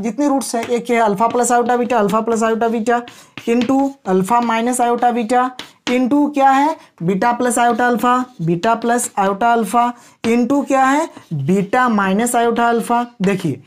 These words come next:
यहाँ पर आपने लिया था माइनस बी बटा ए,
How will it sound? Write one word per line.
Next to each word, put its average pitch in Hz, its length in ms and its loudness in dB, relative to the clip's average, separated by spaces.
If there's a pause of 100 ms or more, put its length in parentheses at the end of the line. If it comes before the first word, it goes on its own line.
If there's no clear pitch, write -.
(260)
यहाँ 214 180 0
पर 262 220 0
आपने 233 360 -2
लिया 233 240 2
था 247 340 0 (240)
माइनस 202 460 0
बी 226 160 -2
बटा 240 300 2
ए, 254 260 2